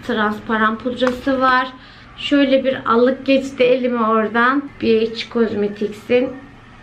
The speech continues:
şöyle isimli. Şu şekilde ikili oluyor. Gayet de güzel renkleri var. Favorim şu rengi.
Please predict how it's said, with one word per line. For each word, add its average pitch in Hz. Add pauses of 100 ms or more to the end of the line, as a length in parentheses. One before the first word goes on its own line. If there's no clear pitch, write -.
(540)
şöyle -
isimli. 208 (1400)
Şu -
şekilde 208
ikili 220
oluyor. 196 (240)
Gayet 196
de 220
güzel 202
renkleri 196
var. 262
Favorim 214
şu 233
rengi. 190